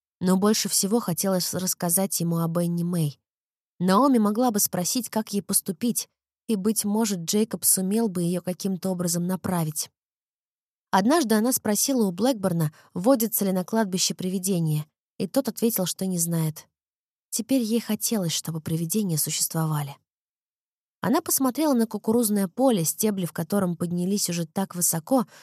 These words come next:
что казалось, будто отец, лавируя между рядами, бредёт по пояс в зелёной воде. Отец сильно изменился.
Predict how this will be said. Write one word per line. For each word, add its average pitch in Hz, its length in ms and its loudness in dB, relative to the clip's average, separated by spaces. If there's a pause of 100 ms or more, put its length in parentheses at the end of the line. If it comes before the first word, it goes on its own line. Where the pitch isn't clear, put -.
(140)
что - 200 0
казалось, 254 420 2
будто 208 420 0
отец, - 460 0
лавируя 185 480 2
между 185 320 -2
рядами, 175 520 0 (240)
бредёт 208 420 2
по 196 140 0
пояс 240 300 2
в 165 80 0
зелёной 175 380 0
воде. 165 420 -2 (640)
Отец 196 360 0
сильно 254 380 2
изменился. 202 720 -2